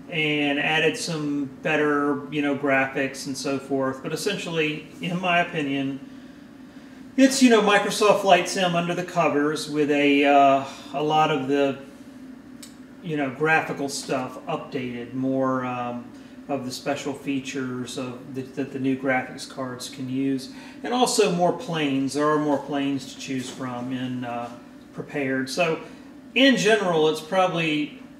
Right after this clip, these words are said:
an overall improvement of Microsoft Flight Sim and kind of trumps it. So just wanted to show, this is kind of a demo of it on our Titanium system,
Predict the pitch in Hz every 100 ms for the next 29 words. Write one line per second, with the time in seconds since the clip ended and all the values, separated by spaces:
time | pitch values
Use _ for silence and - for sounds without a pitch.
0 | - 175 185 170 175 170 156 143 131 175
1 | 170 147 151 143 139 147 143 135 - 139
2 | 139 156 151 135 - 139 135 131 131 139
3 | 135 131 123 107 - - - 147 135 -
4 | 127 - - 160 151 - - - 262 247
5 | 214 - 196 175 170 214 - - - 208
6 | 190 160 170 170 170 165 160 147 160 165
7 | 151 147 139 - 151 143 - 175 180 190
8 | 202 - - 143 - 139 147